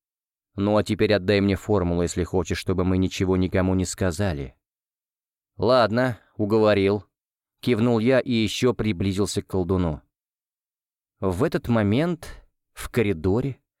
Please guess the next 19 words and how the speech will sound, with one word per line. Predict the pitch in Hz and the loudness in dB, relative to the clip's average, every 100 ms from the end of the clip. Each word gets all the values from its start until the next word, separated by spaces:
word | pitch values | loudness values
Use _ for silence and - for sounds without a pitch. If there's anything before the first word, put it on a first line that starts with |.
| _ - | _ -8
со | - | -4
стороны | - 147 135 117 104 | -2 0 2 2 0
кухни, | - 90 90 - 135 - _ | -2 -4 -4 -4 -6 -8 _
я | 113 139 | 0 0
заметил | 131 139 139 135 | 2 0 0 -2
человека. | 127 131 127 139 92 - - _ _ _ _ _ _ _ _ _ _ _ | -2 -2 -2 -2 -6 -10 -20 _ _ _ _ _ _ _ _ _ _ _
Это | 85 - | -8 -6
была | 80 87 85 | -2 0 0
няня. | 85 80 71 65 - _ _ _ _ _ _ _ _ - | -2 -4 -6 -10 -20 _ _ _ _ _ _ _ _ -4
Она | 117 165 | 0 0
стояла, | 151 - 151 160 151 | 0 2 2 4 2
замерев | 131 139 139 143 | 2 2 2 0
у | 135 | -2
стены | - 135 151 156 | -2 0 2 0
с | 92 | 0
графофоном | 110 110 120 - 131 123 123 120 | 0 0 0 0 2 4 4 4
Нонны | 120 120 120 120 | 4 4 2 2
в | 110 | 0
руке. | 110 - 139 78 | -2 -2 -2 -2